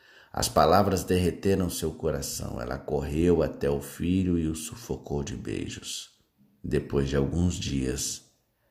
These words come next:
ela foi sepultada. O que levaria uma mãe a fazer tal coisa? O que levaria Deus a fazer algo ainda maior? Amor.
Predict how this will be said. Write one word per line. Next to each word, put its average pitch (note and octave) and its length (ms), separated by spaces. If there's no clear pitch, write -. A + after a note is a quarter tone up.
ela C#2 300
foi C2 500
sepultada. - 960
O - 80
que - 100
levaria C3+ 420
uma A#2 160
mãe G2+ 360
a E2+ 80
fazer D#2+ 400
tal D2 220
coisa? G#2 580
O D2 160
que E2+ 120
levaria D#2 580
Deus D#2 540
a C#2 100
fazer C2 480
algo D2 340
ainda D2+ 440
maior? C#2 600
Amor. D2+ 1160